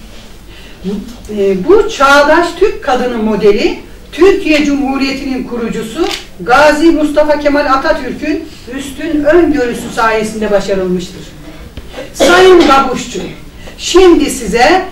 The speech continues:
milletvekilliği kimliğini kazandıran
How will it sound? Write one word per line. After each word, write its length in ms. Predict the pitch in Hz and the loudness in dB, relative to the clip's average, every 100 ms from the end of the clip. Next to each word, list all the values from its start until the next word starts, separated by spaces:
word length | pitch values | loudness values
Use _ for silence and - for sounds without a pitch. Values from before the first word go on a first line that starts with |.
| - | -12
milletvekilliği 1080 | 220 247 285 320 - 294 294 285 277 277 - | -6 0 2 2 0 -2 -2 0 0 0 -2
kimliğini 500 | 277 262 254 262 262 | -4 -4 -4 -2 -2
kazandıran 760 | - 233 240 220 214 233 320 | -2 -2 0 0 0 2 2